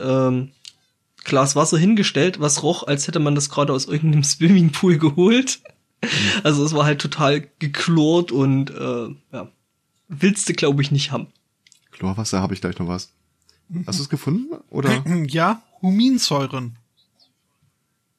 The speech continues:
Speaker 3: äh, sind
Speaker 1: Was
Speaker 3: da
Speaker 1: jetzt?
Speaker 3: in diesem Wasser. Und die machen das
Speaker 2: Kommt
Speaker 3: schwarz.
Speaker 2: Humin von Mensch?
Speaker 3: Nee, von Humus, Torf und Braunkohle.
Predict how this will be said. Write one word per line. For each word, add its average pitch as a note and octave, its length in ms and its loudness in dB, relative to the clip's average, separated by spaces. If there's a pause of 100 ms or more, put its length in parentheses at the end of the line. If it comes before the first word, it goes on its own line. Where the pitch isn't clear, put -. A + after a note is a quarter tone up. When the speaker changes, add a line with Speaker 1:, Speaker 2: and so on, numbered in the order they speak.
Speaker 3:
äh, D3 60 -8
sind C#3 680 -6 (300)
Speaker 1:
Was D3+ 60 0
Speaker 3:
da D#3 100 0
Speaker 1:
jetzt? D#3 100 -2
Speaker 3:
in D3+ 120 -2
diesem D3 280 -8
Wasser. G3+ 380 -4 (520)
Und D3+ 340 -2
die D3+ 60 -4
machen D3 240 -2
das C#3 120 -2
Speaker 2:
Kommt G#2 100 -2
Speaker 3:
schwarz. C#3 240 -2
Speaker 2:
Humin B2 220 0
von G#2 220 -2
Mensch? G2 600 -2 (520)
Speaker 3:
Nee, D#3 460 0
von F#3 380 -2
Humus, E3+ 720 0
Torf E3 360 -2
und D#3 180 -4
Braunkohle. C3 760 -4